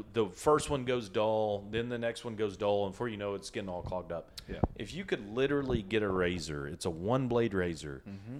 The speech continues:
Speaker 1: and you're getting it for five,
Speaker 2: It's
Speaker 1: ten cents.
Speaker 2: super
Speaker 1: Yeah,
Speaker 2: cheap.
Speaker 1: five,
Speaker 2: Yeah, it's
Speaker 1: ten cents
Speaker 2: super
Speaker 1: per
Speaker 2: cheap what
Speaker 1: razor.
Speaker 2: those things are for.
Speaker 1: And it's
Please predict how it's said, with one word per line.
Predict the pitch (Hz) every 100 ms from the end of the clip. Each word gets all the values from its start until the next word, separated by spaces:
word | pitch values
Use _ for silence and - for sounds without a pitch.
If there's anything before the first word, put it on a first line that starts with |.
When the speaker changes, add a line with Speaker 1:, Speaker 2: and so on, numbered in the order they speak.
| 175
Speaker 1:
and | 110
you're | 110
getting | 127 135 101
it | 87
for | - 95 82 76 - - _ - - - - -
five, | - 196 101
Speaker 2:
It's | - 131
Speaker 1:
ten | 120
cents. | 95 135 139 214 -
Speaker 2:
super | 90
Speaker 1:
Yeah, | 127 101
Speaker 2:
cheap. | 107
Speaker 1:
five, | 131 113
Speaker 2:
Yeah, | -
it's | 147
Speaker 1:
ten | 127
cents | 104 123 110 98
Speaker 2:
super | 98
Speaker 1:
per |
Speaker 2:
cheap | 139
what | 117
Speaker 1:
razor. | 123 113 87
Speaker 2:
those | 78
things | 87 78
are | 82
for. | - 76 62
Speaker 1:
And | 117 120
it's | 143 -